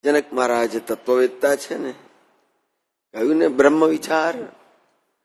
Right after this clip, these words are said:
પણ એની સાથે સાથે વ્યવહારને પોતાની જોડે રાખ્યો છે,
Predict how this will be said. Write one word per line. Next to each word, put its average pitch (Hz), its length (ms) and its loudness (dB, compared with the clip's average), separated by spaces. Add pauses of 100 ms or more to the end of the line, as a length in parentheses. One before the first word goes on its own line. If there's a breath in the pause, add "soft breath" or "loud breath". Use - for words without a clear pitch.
(460)
પણ 143 160 2
એની 151 120 0
સાથે 147 400 4
સાથે 147 320 0
વ્યવહારને 139 580 4
પોતાની 151 400 0
જોડે 139 280 2
રાખ્યો 127 380 -2
છે, - 180 -20